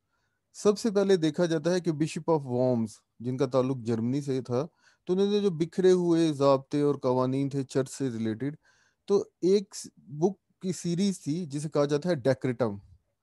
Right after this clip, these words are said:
उसमें इन्होंने इनको कंपाइल किया। उसके बाद हम देखते हैं कि इटालियन ही एक ecclesiastical jurist थे, ग्रेशियन,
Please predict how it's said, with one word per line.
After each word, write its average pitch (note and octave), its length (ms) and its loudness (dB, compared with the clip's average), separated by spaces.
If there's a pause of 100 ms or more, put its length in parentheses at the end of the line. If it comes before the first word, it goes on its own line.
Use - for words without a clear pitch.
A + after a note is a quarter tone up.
(460)
उसमें G3 340 2
इन्होंने F3 280 2
इनको D#3 260 0
कंपाइल A#2 540 0
किया। G2+ 340 -10 (920)
उसके G#3 260 -2
बाद G3+ 300 6
हम E3+ 180 2
देखते C#3 300 2
हैं E3 180 -2
कि E3+ 100 -2
इटालियन D3+ 600 2
ही F3 140 0
एक D3 140 -2
ecclesiastical C3+ 1500 -4
jurist B2+ 420 -2
थे, D3 160 -2
ग्रेशियन, A#2+ 640 -2